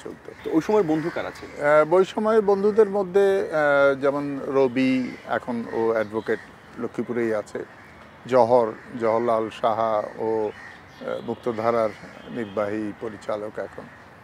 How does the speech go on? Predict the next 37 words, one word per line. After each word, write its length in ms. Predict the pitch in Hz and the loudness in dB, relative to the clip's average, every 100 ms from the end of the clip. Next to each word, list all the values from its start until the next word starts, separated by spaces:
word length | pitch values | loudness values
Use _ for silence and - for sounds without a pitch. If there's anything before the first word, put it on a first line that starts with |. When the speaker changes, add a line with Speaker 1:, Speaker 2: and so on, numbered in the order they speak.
| - - - - - | -20 -20 -20 -16 -12
Speaker 1:
এদের 480 | 165 175 156 156 139 | -8 -4 2 0 2
কথা 260 | 143 127 131 | 0 2 0
মনে 240 | 123 117 | 0 -4
আছে, 280 | 113 107 123 | -4 -4 -6
যাদের 260 | 110 107 104 | -6 -6 -8
সঙ্গে 420 | - 113 110 110 - | -10 -8 -8 -8 -8
খেলাধুলা 380 | 117 104 110 101 | -8 -6 -8 -8
করেছি। 500 | - 101 92 - - - - | -10 -12 -14 -16 -20 -8 -4
Speaker 2:
আচ্ছা, 220 | 107 107 | -4 -6
ছোটবেলায়, 420 | - 151 165 180 170 | -4 2 6 6 6
আহ, 540 | 110 107 113 107 - | 4 0 2 0 -4
একটা 200 | 120 135 117 - - | -2 -2 -2 -12 -10
থাকে 160 | 139 175 | -6 -2
না 140 | 170 | -2
যে 260 | 107 113 98 - 107 | -2 -2 -2 -6 -6
বন্ধুদের 360 | 120 123 127 | -4 -4 -4
সাথে 340 | 120 135 - 123 | -4 -4 -2 -4
অনেক 160 | 113 | -4
ধরনের 240 | 110 120 117 | -8 -10 -8
দুরন্তপনার 540 | 117 117 117 113 113 113 | -6 -6 -8 -8 -8 -8
পাশাপাশি 440 | 107 117 113 120 | -10 -10 -8 -6
বেশ 200 | 117 127 | -4 -6
কিছু 180 | 135 131 | -6 -8
স্মরণীয় 480 | - 117 123 135 117 | -4 -4 -2 -4 -6
ঘটনা 280 | 107 101 | -8 -10
থাকে, 280 | 95 87 92 - - - | -10 -10 -12 -14 -16 -10
যেটা 220 | 113 127 | -2 0
হয়তো 320 | 131 131 139 120 - - | 2 2 0 -2 -6 -2
কখনো 400 | 123 117 131 123 | 0 0 0 0
ওভাবে 360 | 113 120 120 113 - 110 | 2 2 2 0 -2 -6
জীবন, 420 | 113 113 113 113 | -4 -4 -4 -6
আহ, 200 | 98 101 - - | -6 -6 -6 -2
ব্যস্ত 240 | 117 113 - | -2 -2 -6
হয়ে 180 | 120 120 | -6 -2
যাওয়ার 240 | 117 110 | 0 0
কারণে 220 | 110 107 107 | -2 -4 -6
মনে 240 | 113 120 | -6 -6